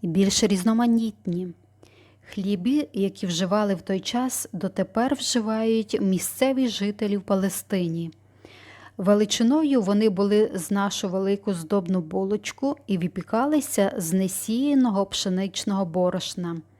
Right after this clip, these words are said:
Багато дужих чоловіків у Єгипті та Палестині, здається, живуть виключно за рахунок цього харчу,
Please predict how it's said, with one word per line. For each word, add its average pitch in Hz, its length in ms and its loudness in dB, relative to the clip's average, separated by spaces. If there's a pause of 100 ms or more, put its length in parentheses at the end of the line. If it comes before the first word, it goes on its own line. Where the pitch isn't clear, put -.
(760)
Багато 202 480 2
дужих 196 480 2
чоловіків 196 840 -2
у 196 100 0
Єгипті 185 720 -2
та 190 160 -4
Палестині, 214 960 0
здається, 208 640 -2
живуть 180 600 -2
виключно 208 800 0
за 185 180 -4
рахунок 233 640 0 (640)
цього 202 380 2
харчу, 208 720 -2